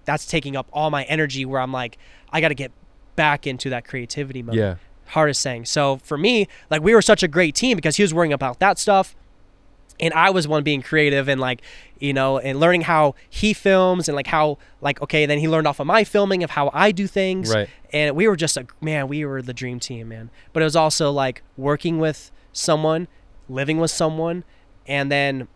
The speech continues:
Speaker 1: you know, obviously there's someone's getting paid more than you. You can't put, you,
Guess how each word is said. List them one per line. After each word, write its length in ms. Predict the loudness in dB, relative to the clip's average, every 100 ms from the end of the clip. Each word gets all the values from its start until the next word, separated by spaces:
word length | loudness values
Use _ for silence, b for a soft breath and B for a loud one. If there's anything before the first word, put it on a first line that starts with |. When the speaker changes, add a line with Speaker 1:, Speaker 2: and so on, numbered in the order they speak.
| _
Speaker 1:
you 120 | -6
know, 80 | -4
obviously 460 | -2 0 0 0 0
there's 240 | 0 -2
someone's 320 | 0 0 0 -2
getting 160 | -4
paid 260 | -4 -4 -2
more 300 | -2 0 0
than 120 | -2
you. 300 | -2 -2 -4 B B B
You 100 | -6
can't 240 | 0 2
put, 180 | 2 -2
you, 140 | -4